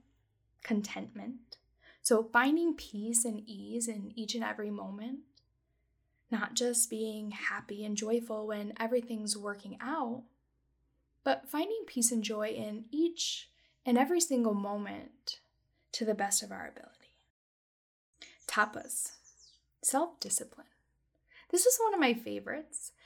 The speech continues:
because I feel like yoga is so potent and powerful when there's a consistency over a long period of time, when we really start to see the results, kind of like a diet, um, a lifestyle shift, uh,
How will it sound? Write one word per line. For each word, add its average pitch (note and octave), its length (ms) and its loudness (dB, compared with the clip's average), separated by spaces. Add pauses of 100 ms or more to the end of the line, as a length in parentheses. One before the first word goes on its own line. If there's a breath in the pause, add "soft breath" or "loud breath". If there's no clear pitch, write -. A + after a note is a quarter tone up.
(140 soft breath)
because A#3+ 280 8 (100)
I D#4 240 6
feel C#4+ 280 -2
like A#3+ 320 2
yoga A#3 760 0 (220 loud breath)
is B3+ 180 8
so C#4 160 6
potent C4+ 440 -6
and A3+ 140 2
powerful A#3+ 560 0
when A3+ 140 2
there's A3 200 0
a A3+ 60 -2
consistency A#3+ 1040 0 (260 loud breath)
over A#3+ 280 6
a A3+ 100 2
long G#3+ 500 0
period A3 500 -2
of G3 140 -6
time, G#3 400 -4
when A3 160 -2
we G#3+ 80 -4
really G#3 260 0
start G#3+ 260 2
to G#3+ 80 -2
see G#3 240 4
the G3+ 140 -4
results, G3 640 -4 (280 loud breath)
kind A3+ 260 6
of A3+ 140 4
like G#3 360 -2 (300 loud breath)
a G#3+ 80 -4
diet, G3 600 -2 (340)
um, G#3 340 -4
a G#3+ 60 4
lifestyle G#3 640 4
shift, G#3 640 0 (140)
uh, G#3+ 220 -4